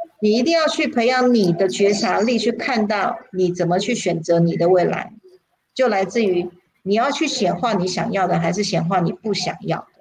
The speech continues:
这个是我提供的答案，你自己去选择，而且你绝对具备操控力。好，当然啦，还是那句话，你如果自己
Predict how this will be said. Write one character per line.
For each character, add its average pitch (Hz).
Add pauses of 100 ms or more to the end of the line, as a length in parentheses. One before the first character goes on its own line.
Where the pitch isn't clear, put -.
(1500)
这 269
个 220
是 226
我 180
提 170
供 170
的 165
答 -
案， - (300)
你 -
自 247
己 170
去 175
选 -
择， -
而 220
且 202
你 165
绝 175
对 214
具 -
备 185
操 180
控 170
力。 160 (1000)
好， 185
当 320
然 226
啦， 196
还 202
是 208
那 269
句 247
话， 233
你 190
如 233
果 262
自 262
己 190